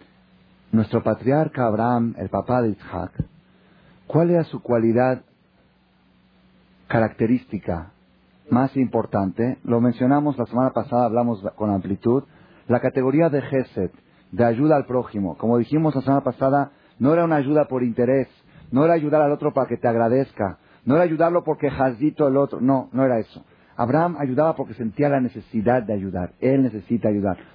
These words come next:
No porque Jacito otro. Jacito del otro, pues Dios puede hacer que no sea Jacito. Sino Jacito de mí si no ayudo a alguien. Yo necesito dar. Esta fue la conf-, la charla de la semana pasada. Ahora vamos a encontrar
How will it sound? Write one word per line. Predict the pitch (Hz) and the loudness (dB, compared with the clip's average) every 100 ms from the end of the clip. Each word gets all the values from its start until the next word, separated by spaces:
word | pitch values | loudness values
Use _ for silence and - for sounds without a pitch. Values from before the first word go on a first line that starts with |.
| - | -4
No | 127 | -2
porque | 135 147 | 0 -4
Jacito | 110 101 101 104 | -4 -4 -2 -2
otro. | 98 101 | -2 -2
Jacito | 107 110 131 127 | -2 -2 0 0
del | 123 | 0
otro, | 127 123 - _ _ _ - | 0 -4 -4 _ _ _ -6
pues | 98 | -2
Dios | 117 135 - - _ - - | 0 0 -4 -20 _ -14 -2
puede | 123 | 0
hacer | 120 127 | 2 -2
que | 117 | -2
no | 110 | -4
sea | - 113 | -2 -2
Jacito. | 104 95 110 - 80 - - - | -2 -2 -4 -4 -12 -16 -20 -20
Sino | - 107 | -2 0
Jacito | - 104 151 180 | 2 0 2 2
de | 151 135 | 2 0
mí | 139 151 | 0 -2
si | 131 | -2
no | 123 | 0
ayudo | 120 120 113 | 0 2 2
a | 107 | 2
alguien. | 107 104 | 0 -2
Yo | 101 131 | -2 0
necesito | 139 110 - 120 - 104 | -2 -4 -6 -6 0 0
dar. | 95 80 - - _ - | 0 -6 -14 -20 _ -4
Esta | 143 151 | -2 0
fue | - 147 | 0 2
la | 139 120 | 2 0
conf-, | 117 92 | -6 -4
la | 113 | -4
charla | - 127 123 | -2 0 0
de | 104 | -2
la | |
semana | 90 98 101 | -4 -2 -2
pasada. | 90 - 73 62 - - - - - | -2 -6 -12 -16 -20 -20 -20 -20 -2
Ahora | 117 170 165 143 | 0 2 2 2
vamos | 156 165 | 0 -2
a | 151 | -4
encontrar | 131 120 110 127 135 123 | -2 -2 -2 0 0 -2